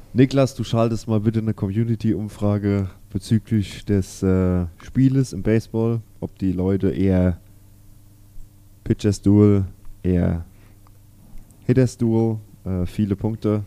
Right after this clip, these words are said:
sind, würde mich mal sehr interessieren. Ähm, genau, und ansonsten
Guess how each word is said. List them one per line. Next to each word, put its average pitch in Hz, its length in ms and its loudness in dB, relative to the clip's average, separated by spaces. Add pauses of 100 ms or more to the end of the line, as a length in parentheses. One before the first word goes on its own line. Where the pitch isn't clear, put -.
sind, 104 280 -4
würde 98 140 -2
mich - 160 -16
mal 92 180 -2
sehr 98 140 -6
interessieren. 98 460 -6 (1000)
Ähm, 85 580 -12 (1500)
genau, 131 340 4 (340)
und 107 140 -4
ansonsten 113 720 -2